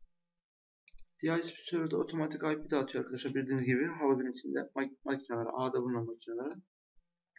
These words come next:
Önce bir statik I P atmamız lazım server'ımız için. Ben buradan atıyorum ya da şuralardan ayarlayabilirsin. Fast Ethernet bizim internetimiz. I P'mizi. Ben şuradan ayarlayacağım ya. Buraya yüz doksan iki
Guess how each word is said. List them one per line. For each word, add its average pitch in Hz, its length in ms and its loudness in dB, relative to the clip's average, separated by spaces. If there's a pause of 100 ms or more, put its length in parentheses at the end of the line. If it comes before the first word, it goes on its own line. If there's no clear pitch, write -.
(180)
Önce 170 460 4 (920)
bir 175 40 -2
statik 170 300 -2
I 160 180 2
P 160 100 -2
atmamız 151 400 2
lazım 123 380 2 (260)
server'ımız 120 460 2
için. - 360 -10 (200)
Ben 160 140 -2
buradan 165 160 2
atıyorum 147 380 0
ya 127 80 0
da 127 140 -2
şuralardan - 640 -2 (200)
ayarlayabilirsin. 131 720 2
Fast 131 220 0
Ethernet 131 380 -6
bizim 127 180 -2
internetimiz. 123 640 -8 (720)
I 120 80 -4
P'mizi. 120 460 -6
Ben - 100 -16
şuradan - 280 -4
ayarlayacağım 135 500 2
ya. 160 180 -2 (720)
Buraya 175 220 -2
yüz 165 180 4
doksan 151 320 0
iki - 280 -10